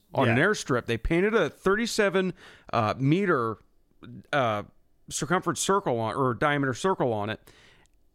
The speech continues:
Speaker 1: and he had to do practice runs. And they had to take a lot of gear off the plane. They had to strip it down to
Speaker 2: Yeah,
Speaker 1: get it light
Speaker 2: the
Speaker 1: enough to
Speaker 2: weight
Speaker 1: get it
Speaker 2: on
Speaker 1: to
Speaker 2: it.
Speaker 1: stop.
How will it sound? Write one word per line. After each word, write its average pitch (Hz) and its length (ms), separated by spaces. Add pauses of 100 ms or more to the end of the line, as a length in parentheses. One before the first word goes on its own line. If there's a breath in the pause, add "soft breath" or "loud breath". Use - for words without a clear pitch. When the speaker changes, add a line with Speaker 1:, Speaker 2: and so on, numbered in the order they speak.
Speaker 1:
and 135 260
he 170 140
had 233 100
to 220 80
do 151 140
practice 160 560
runs. 95 260
And 143 160
they 175 100
had 233 180
to 202 60
take - 220
a 127 60
lot 120 300
of 190 80
gear 170 220
off 127 140
the 113 80
plane. 107 380
They 107 100
had 151 160
to - 60
strip - 340
it 139 100
down 147 200
to 147 60
Speaker 2:
Yeah, 139 100
Speaker 1:
get 117 140
it - 20
light 175 160
Speaker 2:
the 165 60
Speaker 1:
enough 151 80
to - 40
Speaker 2:
weight 175 160
Speaker 1:
get 170 80
it 156 40
Speaker 2:
on 131 180
Speaker 1:
to 120 60
Speaker 2:
it. 110 60
Speaker 1:
stop. 160 420